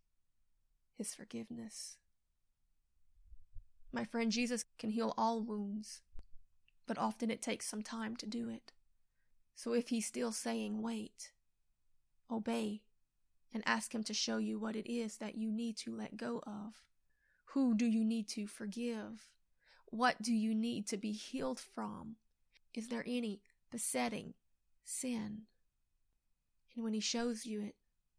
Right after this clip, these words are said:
repent and give it to him. You have to let him do this to you, who are the tree, so that he can then do it through you, which is the fruit and the seed,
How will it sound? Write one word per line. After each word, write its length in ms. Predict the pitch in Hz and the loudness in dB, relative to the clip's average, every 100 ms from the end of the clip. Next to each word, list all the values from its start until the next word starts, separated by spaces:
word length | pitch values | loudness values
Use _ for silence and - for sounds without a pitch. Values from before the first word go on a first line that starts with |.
| _ _ _ _ | _ _ _ _
repent 580 | 208 - 208 208 - - - _ _ _ _ _ _ _ _ _ _ _ _ _ _ - | -14 -8 -6 -6 -10 -18 -20 _ _ _ _ _ _ _ _ _ _ _ _ _ _ -8
and 140 | 220 | -6
give 180 | 208 208 | -4 -6
it 100 | 214 | -6
to 100 | - | -6
him. 340 | 214 202 202 208 - - _ _ _ _ _ _ _ _ _ - | -4 -4 -6 -10 -12 -20 _ _ _ _ _ _ _ _ _ -6
You 120 | 247 | -2
have 240 | 240 220 - | -2 -2 -2
to 100 | 226 | 0
let 200 | 226 220 | 0 0
him 180 | 220 | -2
do 160 | 208 233 | -2 -2
this 300 | 220 214 - | -2 -4 -6
to 120 | - | -6
you, 300 | 220 208 214 - _ _ - | -4 -4 -6 -10 _ _ -6
who 180 | 226 | -4
are 100 | 202 | -4
the 80 | 240 | -6
tree, 480 | - - 220 214 220 _ _ _ _ _ _ | -6 -4 -4 -6 -8 _ _ _ _ _ _
so 180 | - 247 | -4 0
that 180 | 214 208 | 0 2
he 140 | 220 | 4
can 220 | - 220 | 6 4
then 180 | 220 214 | 0 0
do 220 | 214 208 | 0 -2
it 260 | - 196 - _ _ _ _ | -2 -6 -8 _ _ _ _
through 260 | 233 233 220 | -4 2 2
you, 360 | 202 - 214 - _ _ _ _ _ _ - | 2 -4 -10 -14 _ _ _ _ _ _ -8
which 220 | 208 214 | -6 -4
is 140 | 202 | -6
the 80 | - | -10
fruit 460 | - 214 214 - - _ _ _ _ _ _ _ _ _ _ | -8 -6 -6 -10 -20 _ _ _ _ _ _ _ _ _ _
and 100 | 196 | -10
the 60 | 202 | -4
seed, 480 | - 214 208 240 | -4 -2 -4 -6